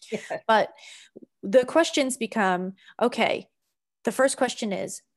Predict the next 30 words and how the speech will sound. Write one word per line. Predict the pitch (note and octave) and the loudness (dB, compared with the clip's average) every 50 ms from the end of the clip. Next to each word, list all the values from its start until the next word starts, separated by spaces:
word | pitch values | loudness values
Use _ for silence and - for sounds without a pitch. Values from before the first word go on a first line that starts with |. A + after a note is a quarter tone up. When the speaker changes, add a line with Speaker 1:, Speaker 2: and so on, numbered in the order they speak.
| _ _ | _ _
Speaker 2:
is | - - C4 A3 | 2 2 2 2
this | A3 D4 D#4 | 2 0 0
something, | - - - C#4+ B3 A#3+ A3+ - A3+ F3 E3+ G3+ C4+ E4+ _ _ _ _ _ _ _ | 0 2 2 2 2 2 0 0 -2 -2 -2 -4 -6 -8 _ _ _ _ _ _ _
this | - A3+ A3 - | -4 -4 -4 2
thing | - C#4 C#4+ D#4 | 2 2 2 4
that | D4+ C#4 | 2 2
I'm | A#3 A3+ A3+ | 2 2 0
having | A#3 A3 G#3+ G#3+ | 0 0 -2 -2
resentment | G3+ G#3 G3+ G#3 F3+ - G3 F#3 | -4 -2 -4 -4 -4 -2 -4 -4
over, | F3+ F3+ F3 F#3 | -4 -2 -2 -2
is | F#3+ G#3 - | -2 -2 -4
this | B3 - | -6 -4
something | - D4 C4 B3+ D4 C4+ C4 | -2 -2 0 0 0 0 0
that | A#3+ - - - | -4 -6 -2 -4
absolutely | A#3 B3 - - C#4+ C4 B3+ B3+ - - A#3 A#3 A3 G3 - _ _ _ _ | -4 -4 -2 -4 -4 -2 -2 -4 -4 -4 -2 -2 -4 -6 -8 _ _ _ _
needs | - A3+ A#3+ B3 B3 - - - | 0 0 0 0 0 -6 -12 -10
to | - G#3 | -8 -6
be | F#3+ G3 F#3 | -6 -6 -4
done? | D#3+ G3 F#3+ F3 F3 - - - _ _ _ _ _ _ _ _ _ _ _ _ | -4 -4 -4 -4 -4 -8 -10 -16 _ _ _ _ _ _ _ _ _ _ _ _
Because | - B3+ B3 B3 - | -2 0 0 0 0
right | A#3 B3 C#4+ C4+ G3 | 2 2 2 2 4
now | A#3 A#3 A3+ B3 C#4+ | 2 2 2 2 0
we | D4+ C4 B3+ C4+ C#4+ | -2 -2 0 0 0
are | C4 A#3 | 0 0
repeating | G#3 G#3 F#3 F#3+ - - - C#4+ C#4+ B3 G#3+ F#3+ F#3+ G3+ _ _ | -2 -4 -4 -4 -6 -6 -4 -2 -2 -2 -2 -4 -6 -10 _ _
a | - A3+ | -4 -2
lot | A3+ A3+ G#3+ A3 A#3 C4+ D#4+ D#4+ - - - - - - _ _ _ _ _ _ _ - | -2 -2 -2 -2 -2 2 2 2 2 0 -4 -10 -10 -10 _ _ _ _ _ _ _ -4
of | A3 G#3+ F#3+ G#3+ F#3+ | -2 -2 -2 -2 0
day-to-day | - A3 A3+ A#3+ B3 C4+ B3 G3 F#3 - A3+ G#3+ G#3 G#3 G3+ G3+ G#3 G#3+ G#3+ A3+ A3 _ _ _ _ _ _ _ _ _ _ _ _ _ _ _ _ _ _ _ _ _ _ _ _ _ _ _ | 2 2 2 4 2 2 0 0 0 2 2 4 4 4 4 2 0 0 -2 -4 -8 _ _ _ _ _ _ _ _ _ _ _ _ _ _ _ _ _ _ _ _ _ _ _ _ _ _ _
activities | - G#3+ G#3+ - - - D4 C#4 G#3 A3 G3+ G3 G3 G#3+ C#4+ F#4 - - - | -4 -4 -4 -6 -4 0 0 0 0 0 -4 -4 -4 -4 -4 -6 -6 -8 -16